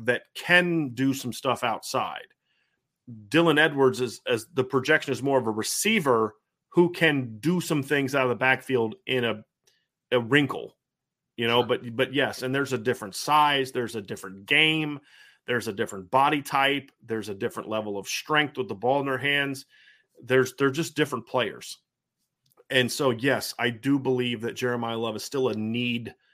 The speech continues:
Speaker 1: not necessarily a want. And it, and when I say need,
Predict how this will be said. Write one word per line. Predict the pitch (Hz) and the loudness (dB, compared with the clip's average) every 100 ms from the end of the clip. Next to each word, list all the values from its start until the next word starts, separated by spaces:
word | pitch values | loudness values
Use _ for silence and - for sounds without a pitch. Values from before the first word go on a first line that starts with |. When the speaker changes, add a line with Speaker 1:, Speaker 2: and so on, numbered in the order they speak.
| _ _ _ | _ _ _
Speaker 1:
not | 120 120 - | -2 -2 -2
necessarily | 117 - 117 | -6 -4 -4
a | 104 | -4
want. | 104 120 123 - | -2 2 2 4
And | 165 | 4
it, | 175 | 4
and | 180 165 | 4 4
when | 175 | 4
I | 185 | 4
say | 180 180 | 4 2
need, | 143 113 123 147 160 | 2 0 0 0 -4